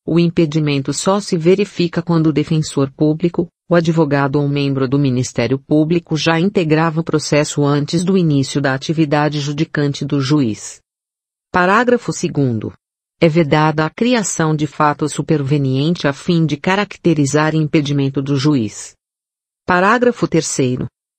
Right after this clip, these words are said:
O impedimento previsto no inciso três também se verifica no caso de mandato conferido a membro de escritório de advocacia que tenha em seus quadros advogado que individualmente ostente a condição nele prevista,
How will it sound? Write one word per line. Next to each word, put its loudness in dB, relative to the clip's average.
O 0
impedimento 2
previsto 0
no 2
inciso 0
três 0
também 0
se -4
verifica 0
no 0
caso 0
de 0
mandato 0
conferido 0
a 2
membro 2
de 0
escritório 0
de 2
advocacia 0
que -10
tenha 2
em 0
seus -2
quadros 0
advogado 0
que -4
individualmente 2
ostente -2
a 0
condição 0
nele 2
prevista, -2